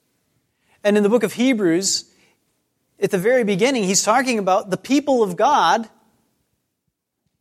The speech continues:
and how they were cut off for their lack of belief. And then you go to First Corinthians, and he talks about how all of the people came out, and they all came through the water, and they all were at the mountain, and yet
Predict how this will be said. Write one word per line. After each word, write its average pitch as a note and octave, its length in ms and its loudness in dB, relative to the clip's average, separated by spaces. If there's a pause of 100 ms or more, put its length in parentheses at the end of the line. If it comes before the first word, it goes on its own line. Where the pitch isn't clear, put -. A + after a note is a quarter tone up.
(840)
and A3 100 0
how A#3 380 0 (500)
they G#3+ 140 0
were A3 140 2
cut A3 260 -2
off - 560 -2 (2000)
for F#3+ 140 -4
their F#3 140 2
lack F3 260 0
of D3 160 -10
belief. C#3+ 460 -12 (1040)
And G#3 140 2
then D4+ 120 2
you D4 60 2
go C4 140 0
to A3+ 80 2
First A3+ 320 -2
Corinthians, A3 580 -2
and F3+ 80 -4
he F#3+ 60 0
talks A3+ 380 -2
about G#3 240 0
how G3 180 0
all D#4+ 440 0
of D#4 100 -6
the D4 60 -8
people E4+ 380 -2
came C4+ 300 -2
out, D4+ 340 0
and F3+ 80 -16
they D#3+ 80 -2
all C#4+ 300 2
came D#4+ 380 -4
through D#4 200 -4
the D4 60 -6
water, D4+ 600 -2
and F#3+ 200 -6
they F#3 80 2
all D4 380 2
were C#4 100 0
at C#4 140 0
the C4 40 -12
mountain, C4 360 -4
and A3 160 -2
yet C4 360 0